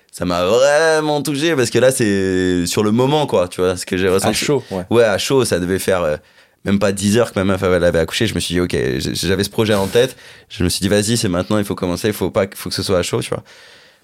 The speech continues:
Speaker 1: Et c'est un truc, euh, déjà, je suis déjà attaché à ce truc, tu vois, à, à ce petit journal-là.
Speaker 2: Non, franchement, c'est une bonne chose. Et, euh, ça va dans ta vibe, en fait, dans ta vibe de nostalgie, de mélancolie,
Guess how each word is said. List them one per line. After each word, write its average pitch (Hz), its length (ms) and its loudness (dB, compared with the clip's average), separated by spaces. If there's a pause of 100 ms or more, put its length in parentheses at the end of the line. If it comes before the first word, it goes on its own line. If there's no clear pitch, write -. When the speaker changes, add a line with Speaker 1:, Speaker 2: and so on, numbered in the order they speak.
Speaker 1:
Et 80 40 -6
c'est - 140 -4
un 85 140 -2
truc, 131 320 -6
euh, 90 340 0
déjà, 107 400 2
je 139 80 -4
suis 104 140 -2
déjà 123 300 4
attaché 113 280 0
à 104 60 2
ce - 60 -8
truc, - 220 -8
tu - 120 -8
vois, - 100 -10 (300)
à, 76 480 0
à 80 80 -2
ce - 100 -4
petit 90 200 -6
journal-là. 87 480 -4 (1160)
Speaker 2:
Non, 127 260 -2
franchement, 127 260 -6
c'est 139 120 -4
une 85 80 -4
bonne 117 160 -4
chose. 117 360 -4 (800)
Et, - 120 -8
euh, 87 520 -4 (920)
ça 104 200 -2
va 113 100 2
dans 147 120 -2
ta 95 140 -4
vibe, 101 360 -2
en 87 80 -6
fait, - 120 -12
dans 87 100 -6
ta 95 140 -4
vibe 95 240 -2
de 92 100 -6
nostalgie, 90 720 -6
de 87 100 -6
mélancolie, 87 280 -2